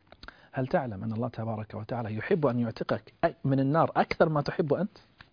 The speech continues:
نعم، ربنا سبحانه يحب أن يعتقك من النار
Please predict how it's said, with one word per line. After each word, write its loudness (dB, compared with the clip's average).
نعم، -6
ربنا -4
سبحانه -6
يحب -4
أن -4
يعتقك -6
من -4
النار -2